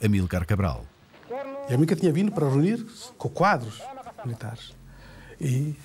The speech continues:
Speaker 2: aconteceu que depois chegou no, chegou no, no, coisa, no local, sobre todas essas coisas, essa, essa situação, e aquilo foi transformado em congresso, ouvindo as pessoas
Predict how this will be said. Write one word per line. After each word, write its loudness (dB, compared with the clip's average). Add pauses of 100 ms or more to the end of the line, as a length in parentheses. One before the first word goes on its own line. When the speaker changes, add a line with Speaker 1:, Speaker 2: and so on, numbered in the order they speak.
(140)
Speaker 2:
aconteceu 2 (300)
que -12
depois 4
chegou 0
no, 2
chegou 0
no, 0
no, -2
coisa, -2
no 2
local, 2
sobre 2
todas 2
essas -8
coisas, -8 (100)
essa, -10 (280)
essa 2
situação, 0 (360)
e 6
aquilo 4
foi 0
transformado 0
em 6
congresso, 2
ouvindo 0
as -2
pessoas 0